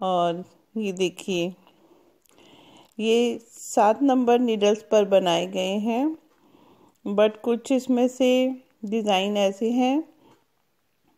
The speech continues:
जो दस नंबर नीडल पर भी बनाए गए हैं।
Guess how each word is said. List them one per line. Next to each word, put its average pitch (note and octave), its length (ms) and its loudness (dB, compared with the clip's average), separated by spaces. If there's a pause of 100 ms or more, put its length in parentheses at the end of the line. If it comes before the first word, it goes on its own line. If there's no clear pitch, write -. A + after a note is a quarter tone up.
(640)
जो A3 300 0
दस A3 300 2
नंबर A#3+ 320 2
नीडल G#3+ 320 0
पर G#3 200 -4
भी A#3 200 -2
बनाए A3 400 0
गए F#3 300 -2
हैं। G3 440 -8